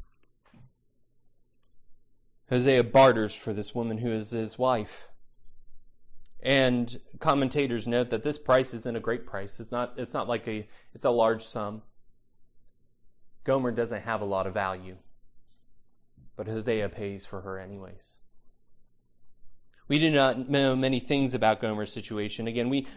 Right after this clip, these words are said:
we don't really know, uh, was she a bondservant? Was she a slave? Was she sold into it?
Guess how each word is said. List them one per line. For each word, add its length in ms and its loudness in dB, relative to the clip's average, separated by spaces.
we 100 4
don't 160 8
really 240 4
know, 480 6
uh, 280 6
was 240 6
she 100 2
a 60 4
bondservant? 600 4
Was 180 0
she 140 0
a 40 -2
slave? 600 0
Was 160 2
she 160 -2
sold 360 4
into 320 4
it? 140 2